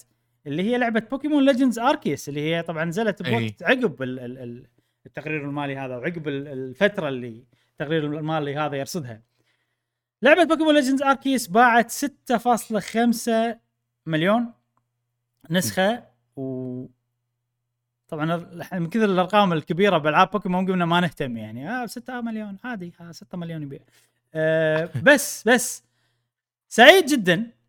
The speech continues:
Speaker 1: إن اللعبة هذه حققت أفضل إطلاق من ناحية المبيعات على الألعاب اللي نزلت على سويتش. آه، لأن
Speaker 2: ترى بيع ثلاثة أيام بس.
Speaker 1: إي، إي، إي، أتوقع ثلاثة أيام.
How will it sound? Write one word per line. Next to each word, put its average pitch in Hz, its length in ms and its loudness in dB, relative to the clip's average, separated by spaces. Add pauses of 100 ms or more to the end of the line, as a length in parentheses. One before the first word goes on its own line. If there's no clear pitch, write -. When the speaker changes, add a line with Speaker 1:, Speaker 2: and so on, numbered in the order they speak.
(380)
Speaker 1:
إن 202 280 2 (200)
اللعبة 202 500 2
هذه 233 340 -2 (760)
حققت 185 560 -4
أفضل 226 760 0 (640)
إطلاق 165 640 0
من 143 100 -6
ناحية 147 380 0
المبيعات 143 640 0
على 143 220 0
الألعاب 143 480 0
اللي 135 100 -2
نزلت 135 320 -6
على 117 120 -8
سويتش. - 520 -6 (680)
آه، 123 260 -6
لأن 147 300 -2
Speaker 2:
ترى 196 160 -12
بيع 139 300 -4
ثلاثة 165 360 -4
أيام 143 260 -2
بس. - 380 -10 (160)
Speaker 1:
إي، 175 280 -6 (200)
إي، 165 540 -2
إي، 143 420 -4 (100)
أتوقع 185 320 -6
ثلاثة 139 280 -10
أيام. 120 120 -12